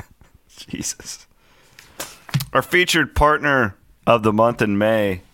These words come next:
is, we're gonna get into these college football ones, is, I, I know Matt's into this, into this stuff,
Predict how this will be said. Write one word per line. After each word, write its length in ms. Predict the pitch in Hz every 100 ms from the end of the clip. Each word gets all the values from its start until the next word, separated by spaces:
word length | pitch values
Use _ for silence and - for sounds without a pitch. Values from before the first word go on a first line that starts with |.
| _ _ _ -
is, 300 | 95 85 -
we're 140 | 95
gonna 160 | 95 95
get 160 | 98
into 160 | 92 92
these 180 | 85 78
college 340 | - 90 82
football 380 | - 95 95 82
ones, 280 | 78 76 -
is, 460 | - 82 78 - - -
I, 140 | 95 -
I 140 | 117
know 140 | 156 120
Matt's 360 | 98 98 -
into 200 | 87 82
this, 420 | 78 76 73 - - -
into 220 | 95 90
this 200 | 76 73
stuff, 480 | - - 71 -